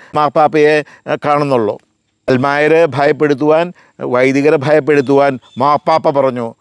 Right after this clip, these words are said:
മാർപ്പാപ്പ പറഞ്ഞു" എന്ന് പറയുന്നതല്ലാതെ മാർപ്പാപ്പയ്ക്ക് ഒരു പുല്ലുവിലയും അവർ കൊടുക്കുന്നില്ല എന്നുള്ളതാണ് എൻ്റെ വിശ്വാസം. അപ്പോൾ, അപ്പോൾ ഇതൊരു ടൈം വേസ്റ്റിംഗാണ്. ഒന്നാമത്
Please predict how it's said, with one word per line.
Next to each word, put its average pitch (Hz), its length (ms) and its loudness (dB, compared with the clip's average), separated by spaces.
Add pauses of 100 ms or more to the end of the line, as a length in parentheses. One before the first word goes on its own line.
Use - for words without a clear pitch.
(160)
മാർപ്പാപ്പ 156 540 0
പറഞ്ഞു" 127 280 -2 (460)
എന്ന് 131 180 -4
പറയുന്നതല്ലാതെ 135 720 2 (480)
മാർപ്പാപ്പയ്ക്ക് 139 800 0
ഒരു 143 100 -2 (120)
പുല്ലുവിലയും 156 920 0 (480)
അവർ 143 140 -2 (100)
കൊടുക്കുന്നില്ല 123 500 -2 (240)
എന്നുള്ളതാണ് 120 540 0 (400)
എൻ്റെ 117 220 -4
വിശ്വാസം. 104 400 -8 (720)
അപ്പോൾ, 190 200 2 (1800)
അപ്പോൾ 175 200 2 (380)
ഇതൊരു 165 300 2
ടൈം 143 140 2 (100)
വേസ്റ്റിംഗാണ്. 113 480 -4 (1300)
ഒന്നാമത് 135 640 0